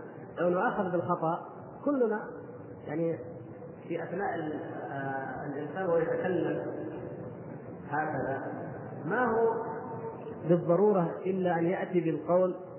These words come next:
كما قاله صاحبه، وقد يكون قال فلان يكون القائل عالم آخر،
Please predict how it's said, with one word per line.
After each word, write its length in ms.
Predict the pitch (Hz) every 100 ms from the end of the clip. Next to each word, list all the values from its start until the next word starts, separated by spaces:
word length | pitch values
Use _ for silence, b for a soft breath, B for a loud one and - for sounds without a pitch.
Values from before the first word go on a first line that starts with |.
| - -
كما 220 | 175 175
قاله 280 | 170 170 175 156 151
صاحبه، 320 | 151 - 143 127 - - - - - - - - - - -
وقد 220 | - 214 214
يكون 280 | 220 254
قال 380 | 214 220 214 196
فلان 340 | 196 220 214 196
يكون 160 | 208
القائل 420 | 196 - 208 190
عالم 340 | 170 190 180 160
آخر، 300 | 180 139